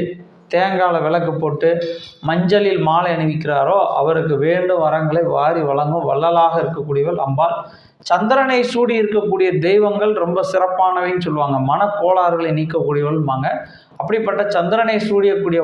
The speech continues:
வாராகியை வணங்குவது ரொம்ப ரொம்ப புண்ணியம். நம்முடைய கோயில்லையும் நிறைய பேர் வணங்கி பயன்பெற்றிருக்காங்க. ஸ்ரீ தென்முக வாராகி திருக்கோயில் ராஜபாளையத்தில் இருக்கக்கூடிய, பக்கத்தில் இருக்கக்கூடிய கலங்காப்பரி என்ற இடத்துல அமைஞ்சிருக்கிறது. தெற்கு பார்த்து அமைஞ்சிருக்கு. வாய்ப்பு கிடைத்தால் கண்டிப்பா நம்முடைய கோயிலே வந்து அம்பாளை எல்லாரும் தரிசிக்கணும் அப்படின்னு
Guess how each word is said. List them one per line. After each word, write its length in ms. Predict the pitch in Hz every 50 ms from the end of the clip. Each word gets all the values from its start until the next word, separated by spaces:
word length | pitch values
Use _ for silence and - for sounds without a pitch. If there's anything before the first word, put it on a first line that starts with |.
| 143 143
வாராகியை 540 | 143 160 175 185 196 196 190 185 180 175 160
வணங்குவது 400 | 151 151 156 156 156 156 170 185
ரொம்ப 200 | 160 151 147 156
ரொம்ப 220 | 156 160 160 165 165 165 160
புண்ணியம். 320 | 156 156 156 165 202 - - 156 - - - - - - -
நம்முடைய 380 | - 208 202 208 208 208 202 190
கோயில்லையும் 600 | - 202 202 208 208 202 196 196 208 226 208 185
நிறைய 220 | 175 175 180 185 180
பேர் 160 | 185 202 190
வணங்கி 480 | 175 165 165 170 175 175 175 175 214 220 - 175 165
பயன்பெற்றிருக்காங்க. 800 | 165 165 175 170 170 170 170 160 143 151 151 151 160 202 208
ஸ்ரீ 260 | 202 - - 180 170
தென்முக 400 | 170 175 170 175 175 185 170 180
வாராகி 420 | 170 160 160 156 156 160 160 156 156 151
திருக்கோயில் 520 | 160 165 147 147 151 - 143 147 185 240 269 - - - - _ _ _ _ -
ராஜபாளையத்தில் 640 | 151 170 180 196 196 185 180 175 175 170 170 170
இருக்கக்கூடிய, 400 | 165 151 147 160 156 143 160 196 - -
பக்கத்தில் 340 | 175 165 170 180 180 175 160
இருக்கக்கூடிய 280 | 151 147 156 180 180 175
கலங்காப்பரி 640 | 165 170 165 190 196 202 196 190 185 185 180 165 165
என்ற 180 | 156 151 151 151
இடத்துல 260 | 147 143 139 151 170 202 220 -
அமைஞ்சிருக்கிறது. 720 | - - 160 165 160 160 156 - 160 160 185 202 - -
தெற்கு 340 | - 202 208 202 - - 233 -
பார்த்து 400 | 185 190 190 185 185 185 190 208
அமைஞ்சிருக்கு. 580 | 180 165 165 170 170 160 160 147 151 143 170 214 - - - - - - - _ _
வாய்ப்பு 380 | 165 160 185 214 214 214 208
கிடைத்தால் 400 | 185 190 175 175 180 214 226 226 220
கண்டிப்பா 500 | - 175 170 175 202 202 196 196 190 175
நம்முடைய 480 | 151 156 156 165 180 190 190 185 170
கோயிலே 340 | - 180 180 180 180 180 180
வந்து 220 | 180 175 170 175 185
அம்பாளை 340 | 170 160 165 170 170 170
எல்லாரும் 380 | 165 156 156 160 165 170 160 143
தரிசிக்கணும் 500 | 143 139 143 143 - 156 156 156 156 143
அப்படின்னு 300 | 135 135 139 139 165 175